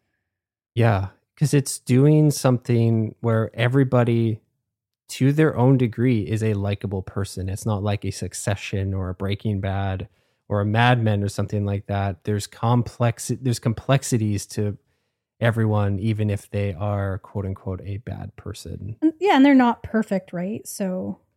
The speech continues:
Speaker 2: you get to see that, um, throughout, and I really, really love that.
Speaker 1: Yeah. So this season was just an improvement. I feel like they got a big budget boost given the music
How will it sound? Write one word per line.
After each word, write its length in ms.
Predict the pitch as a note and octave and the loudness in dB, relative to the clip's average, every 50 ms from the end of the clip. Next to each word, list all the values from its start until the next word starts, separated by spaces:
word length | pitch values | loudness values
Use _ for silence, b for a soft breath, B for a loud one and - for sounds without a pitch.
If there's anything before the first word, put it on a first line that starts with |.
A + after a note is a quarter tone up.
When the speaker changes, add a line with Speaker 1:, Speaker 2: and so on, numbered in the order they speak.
| _ _ _ _ _ _ _ | _ _ _ _ _ _ _
Speaker 2:
you 140 | A#3+ A#3 G#3+ | -2 -2 0
get 140 | A3 G#3 - | -2 -4 -6
to 80 | - | -12
see 240 | - - - G#3+ G3+ | -18 -14 -10 -8 -6
that, 340 | G3+ F#3+ F3+ F#3 G3 - _ _ _ | -4 -4 -4 -4 -6 -8 _ _ _
um, 460 | A3+ A3 A3+ - - - - - G3+ - _ _ _ _ _ _ _ | -10 -10 -10 -10 -12 -12 -10 -12 -12 -12 _ _ _ _ _ _ _
throughout, 360 | _ - G#3+ G#3 F#3 F3+ G3+ - | _ -2 0 0 0 0 -2 -4
and 120 | G#3+ G3+ | -4 -4
I 40 | F#3+ | -2
really, 340 | F#3+ G3+ G3+ G#3+ A3 A3+ A3 | -4 -6 -8 -8 -10 -10 -10
really 240 | A3+ A3 A#3 A#3+ - | -10 -10 -10 -12 -14
love 160 | - - C4+ | -16 -18 -20
that. 200 | - - - - _ _ _ _ _ _ _ _ _ _ | -18 -20 -20 -20 _ _ _ _ _ _ _ _ _ _
Speaker 1:
Yeah. 220 | - F#2+ F2+ G2+ G#2 - _ _ | -6 -4 -4 -4 -8 -12 _ _
So 400 | _ - - A#2 A2+ A2 G#2+ G#2 | _ -2 0 2 2 4 2 0
this 220 | G2+ - A#2+ A2 - | 0 0 -2 -2 0
season 500 | - A2+ G#2+ G#2 G#2+ G#2+ G#2+ G#2+ G2+ F#2+ | -2 -2 -2 0 0 0 0 0 0 -2
was 640 | G2 G2 F#2+ G2 G2 G2 F#2+ G2 - - - - _ | -2 -2 0 0 -2 -4 -4 -6 -10 -12 -14 -18 _
just 400 | - - G2 G2 - - - - _ _ - | -10 -8 -8 -8 -8 -12 -18 -20 _ _ -6
an 120 | A2 G2+ | -4 -4
improvement. 640 | G2 F#2+ - - G2+ F#2+ F#2+ - A2 G#2 G#2 F#2+ - | -4 -4 -4 -6 -6 -6 -4 -2 -2 -2 0 -2 -2
I 120 | - G#2 G2+ | -4 -4 -6
feel 260 | - - G#2+ G#2 G2+ | -4 -4 -4 -2 -2
like 180 | G2 F#2 G2+ - | -2 -4 -6 -6
they 100 | F#2+ G2+ | -8 -8
got 180 | - G2 G2+ G#2 | -6 -4 -2 -2
a 60 | A2 | -2
big 380 | - - C3+ C3 C#3 C3+ C3 A#2+ | 0 2 2 4 4 2 2 2
budget 420 | B2 A2+ A2 G2+ A2+ A2 - - | 2 2 2 2 -2 -4 -4 -4
boost 440 | G#2 G2+ G2 G#2+ G#2+ - - - - - - | -6 -4 -4 -4 -4 -6 -8 -12 -14 -12 -4
given 400 | A#2 A#2 G#2+ G#2 A2 G#2+ G#2+ G#2+ | -2 -2 0 0 0 0 0 0
the 140 | G#2 G#2+ G2+ | -2 -4 -4
music 640 | G2 A2 A#2 A#2+ C3 C3 B2+ C3+ C3+ C3+ C3+ - _ | 0 2 4 4 4 6 6 6 6 6 4 0 _